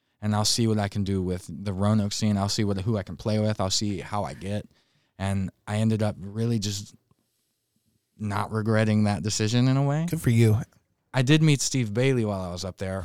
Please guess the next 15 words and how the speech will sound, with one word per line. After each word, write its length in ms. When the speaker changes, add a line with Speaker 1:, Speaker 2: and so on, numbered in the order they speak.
Speaker 1:
<sighs> 80
Funny 300
enough, 480
I, 260
so 340
Steve 220
Bailey, 400
Bass 260
Extremes, 540
plays 220
with 100
Victor 200
Wooten, 240
amazing 380
jazz 320